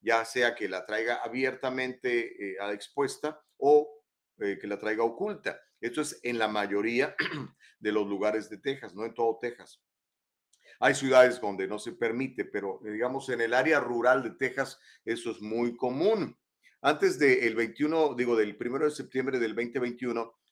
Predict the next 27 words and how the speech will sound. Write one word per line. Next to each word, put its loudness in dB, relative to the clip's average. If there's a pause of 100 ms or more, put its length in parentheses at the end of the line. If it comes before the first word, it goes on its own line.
el -8
Departamento -4
de -4
Seguridad -4
Pública -4
de -2
Texas -6 (220)
emitió -2
una 2
licencia -2
para -4
portar -4
un -2
arma 0
de -4
fuego 0
a 0
una -6
persona -8 (120)
elegible -4 (260)
sobre 0
la 4
base 2
de 0
una -2
emisión -6
obligatoria. -4